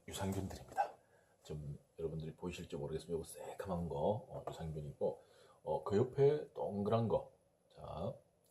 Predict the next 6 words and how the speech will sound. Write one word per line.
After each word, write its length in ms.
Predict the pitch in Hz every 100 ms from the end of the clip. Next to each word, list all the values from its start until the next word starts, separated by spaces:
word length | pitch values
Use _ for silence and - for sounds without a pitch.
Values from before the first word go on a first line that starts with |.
| -
요게 500 | 104 117 139 143 - - _ _ _ -
효모입니다. 580 | - 85 87 87 87 - - _ - - _
자, 140 | - -
지금 960 | 110 120 117 117 120 120 120 117 87
이제 240 | 85 82 71
효모들이 840 | - 110 120 127 123 120 123 120